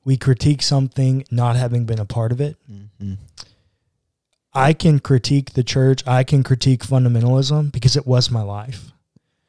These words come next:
Speaker 2: We, yeah,
Speaker 1: I
Speaker 2: I was engrossed in it.
Speaker 1: Well, I pastored in that tradition.
Speaker 2: Yeah.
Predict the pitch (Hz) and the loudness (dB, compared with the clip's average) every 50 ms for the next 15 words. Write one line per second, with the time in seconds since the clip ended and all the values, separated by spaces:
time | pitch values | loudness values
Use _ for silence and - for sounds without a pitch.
0 | _ 98 101 104 104 107 113 104 - - - _ - 90 101 98 95 127 135 135 | _ -20 _ -10 -6 -6 -6 -6 -8 -12 -20 _ -12 -8 -4 -2 2 2 2 2
1 | 135 - - 101 104 113 107 110 104 95 95 95 104 135 - - - - - - | 2 -2 -6 -8 -8 -6 -4 -4 -4 -4 -4 -4 -4 -4 -6 -10 -12 -14 -14 -14
2 | 78 76 - - _ _ _ - 156 151 139 131 131 151 156 160 165 - _ _ | -14 -14 -16 -16 _ _ _ 4 6 6 6 6 2 -2 -10 -18 -18 -18 _ _
3 | _ _ _ _ _ _ _ _ _ _ _ _ _ _ _ _ _ - 131 151 | _ _ _ _ _ _ _ _ _ _ _ _ _ _ _ _ _ -2 0 2
4 | 170 - - - - 117 123 143 - - - - - 131 123 117 107 120 131 127 | 2 2 0 -4 -2 2 2 2 2 2 0 0 2 2 2 2 2 0 -2 -2
5 | 117 110 113 117 113 - - - 120 107 110 110 - - 113 104 104 117 110 92 | 0 0 -2 -4 -6 -8 -8 -6 -4 -4 -2 -2 -2 -2 -4 -4 -4 -4 -6 -6